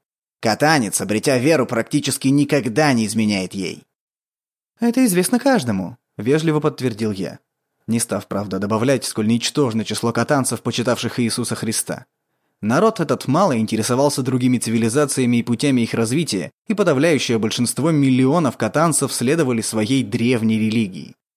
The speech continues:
Таргатон Найн Клариистун являл собой исключение из правила.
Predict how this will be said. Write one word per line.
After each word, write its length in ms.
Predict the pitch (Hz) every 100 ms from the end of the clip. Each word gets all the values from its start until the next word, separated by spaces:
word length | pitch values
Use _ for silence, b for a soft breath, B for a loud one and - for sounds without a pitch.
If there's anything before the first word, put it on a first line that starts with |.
| _ _ _
Таргатон 600 | - 85 107 107 180 180
Найн 320 | 143 151 160 151
Клариистун 800 | 139 131 120 113 - - 165 170
являл 460 | 131 123 113 127
собой 340 | - 117 123 127
исключение 800 | 131 - 131 120 - 135 107 90
из 120 | 82
правила. 500 | - 92 71 60 -